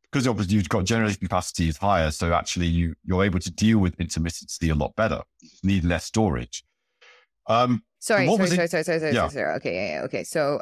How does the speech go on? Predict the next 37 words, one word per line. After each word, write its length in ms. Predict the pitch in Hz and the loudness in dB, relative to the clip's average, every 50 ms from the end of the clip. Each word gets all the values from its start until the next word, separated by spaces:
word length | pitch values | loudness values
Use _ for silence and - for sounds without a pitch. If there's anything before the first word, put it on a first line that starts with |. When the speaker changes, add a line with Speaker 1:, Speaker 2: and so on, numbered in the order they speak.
| - - | -4 -4
Speaker 2:
um, 540 | 165 160 156 156 151 147 151 156 147 147 - _ _ _ _ _ _ _ _ _ _ _ _ _ - - | -2 -2 0 -2 -2 -2 -4 -4 -6 -8 -10 _ _ _ _ _ _ _ _ _ _ _ _ _ -6 -2
uh, 40 | 151 | -2
yeah, 180 | 151 135 113 82 | 0 0 0 0
I, 260 | 78 110 143 165 - - - 147 | -2 -2 -2 -4 -4 -8 -6 -4
let's 240 | 170 180 170 - - | -2 -2 -2 -2 -4
just 140 | 165 - | -8 -6
clarify 380 | - 160 143 135 131 - 127 131 | -4 -4 -2 -2 -2 -4 -4 -2
that. 200 | 120 120 107 - | -2 -4 -6 -6
So 100 | - 165 | -6 -4
we've 140 | 160 160 151 | -4 -2 -2
got, 240 | - 170 160 139 - | 0 0 0 0 0
we're, 140 | 165 170 143 - _ | -2 -2 -2 -4 _
so 100 | - 165 | -4 -2
we're 80 | 165 165 | -2 0
building 420 | 165 214 220 226 196 214 208 190 | 0 2 2 2 2 0 0 0
out 240 | 175 165 151 135 - - | 0 0 -2 -2 -4 -4
our 180 | - 147 143 156 | -2 -2 -2 -2
capacity. 500 | - 156 - 156 147 - - - 147 143 | -4 -4 -4 -4 -4 -4 -6 -8 -6 -6
So 120 | - - 170 | -6 -4 -2
that 180 | 165 - - | -2 -2 -2
means, 220 | 156 156 156 147 - | -4 -6 -4 -4 -4
like, 200 | 139 139 - - - | -4 -6 -6 -4 -2
a 140 | 185 170 165 | 0 0 0
solar 420 | 165 - - 175 165 156 151 147 | 0 0 0 0 0 2 0 -2
farm 440 | 143 - - 147 143 143 139 147 151 | -4 -4 -4 -4 -4 -4 -4 -6 -4
becomes 420 | 139 165 165 - 170 156 147 135 - | -4 -4 -4 -4 -4 -6 -6 -8 -8
three 220 | - 156 151 143 | -6 -6 -4 -4
to 100 | - 160 | -4 -6
five 340 | - - 135 135 135 131 - | -4 -4 -2 -2 -2 -4 -6
times 380 | - - 139 135 135 131 - | -8 -10 -8 -8 -8 -10 -6
bigger 380 | - 135 135 127 - 131 127 117 | -4 -4 -4 -4 -4 -4 -4 -4
than 220 | - 127 131 131 | -4 -6 -6 -6
you 100 | 127 131 | -8 -6
would 120 | 131 131 127 | -6 -4 -2
ordinarily 480 | 127 123 120 127 120 123 - - 135 | -2 -2 -4 -6 -8 -8 -8 -8 -10
think 300 | 143 - 196 214 202 - | -6 -4 -2 -2 -2 -4
so. 380 | - - 190 185 180 175 185 | -6 -4 0 0 0 0 0